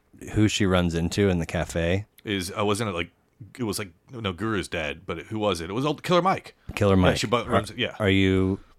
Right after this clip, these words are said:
Speaker 1: I
Speaker 2: Runs
Speaker 1: ju-, I just keep hearing his name. I've never
Speaker 2: Oh, dude, uh, Rap Music's an unbelievably good record. Uh, yeah, I love Killer Mike.
Speaker 1: Okay. I
Speaker 2: Uh,
Speaker 1: mean, I keep hearing that not only is he badass, but he's also a
Speaker 2: he's
Speaker 1: really cool dude.
Speaker 2: very intelligent.
Speaker 1: Rap
Speaker 2: Uh,
Speaker 1: music?
Speaker 2: yeah,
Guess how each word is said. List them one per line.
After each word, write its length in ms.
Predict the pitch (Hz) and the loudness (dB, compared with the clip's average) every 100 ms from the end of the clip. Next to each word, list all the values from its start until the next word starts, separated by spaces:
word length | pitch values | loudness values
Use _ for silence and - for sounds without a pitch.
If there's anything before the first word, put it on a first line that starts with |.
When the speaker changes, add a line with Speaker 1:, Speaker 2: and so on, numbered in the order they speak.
| _ _ _ _ - | _ _ _ _ 0
Speaker 1:
I 60 | 101 | 2
Speaker 2:
Runs 100 | 131 | 6
Speaker 1:
ju-, 60 | |
I 100 | 117 | 6
just 140 | 120 - | 6 6
keep 180 | 120 - | 0 4
hearing 200 | 113 107 | 4 6
his 160 | 104 - | 4 6
name. 240 | 98 101 | 6 8
I've 160 | 95 85 | 6 4
never 520 | 92 92 95 95 90 - | 2 6 6 4 2 2
Speaker 2:
Oh, 220 | 151 143 | 4 4
dude, 260 | 113 113 101 | 0 -4 -2
uh, 140 | 98 92 | -4 -2
Rap 240 | 110 113 | -2 -2
Music's 320 | 117 92 87 | -6 -8 -8
an 100 | 92 | -6
unbelievably 520 | 98 98 95 90 87 | -6 -6 -6 -6 -6
good 300 | 82 85 82 | -6 -6 -6
record. 680 | 87 85 85 85 82 80 85 | -6 -6 -6 -8 -8 -8 -12
Uh, 500 | - 80 78 78 76 76 _ _ _ _ _ - - | -6 -4 -4 -6 -8 -14 _ _ _ _ _ -20 -6
yeah, 180 | - 87 | 0 0
I 80 | 95 | 0
love 200 | 90 78 | -2 -4
Killer 200 | - 69 | -6 -14
Mike. 280 | 71 78 - - | -16 -18 -20 -18
Speaker 1:
Okay. 140 | 87 82 | -18 -12
I 40 | |
Speaker 2:
Uh, 40 | 107 | -4
Speaker 1:
mean, 300 | 104 101 85 _ | -4 -4 -12 _
I 120 | 98 | -10
keep 300 | 90 - 113 | -6 -4 -4
hearing 360 | - 104 98 90 | 0 2 4 2
that 140 | 95 95 | 0 2
not 180 | 95 | 2
only 240 | 95 95 87 | 2 0 0
is 140 | 85 | -2
he 120 | 95 | -2
badass, 440 | 78 85 90 87 - | 0 2 2 0 -2
but 100 | 85 | -6
he's 120 | 76 | -2
also 420 | 85 80 87 78 71 _ | -2 -2 -4 -6 -10 _
a 40 | 110 | -4
Speaker 2:
he's 80 | 90 | 0
Speaker 1:
really 200 | 98 92 | 2 2
cool 280 | - 98 80 | 0 0 0
dude. 280 | 90 87 98 | -2 -2 0
Speaker 2:
very 360 | 98 104 101 | -2 -2 -4
intelligent. 760 | 90 82 101 90 85 87 85 85 | -6 -6 -6 -4 -6 -6 -8 0
Speaker 1:
Rap 260 | 90 82 | 2 4
Speaker 2:
Uh, 40 | 76 | 2
Speaker 1:
music? 440 | 107 104 113 - - | 0 2 -2 -2 -2
Speaker 2:
yeah, 300 | 90 80 | 0 0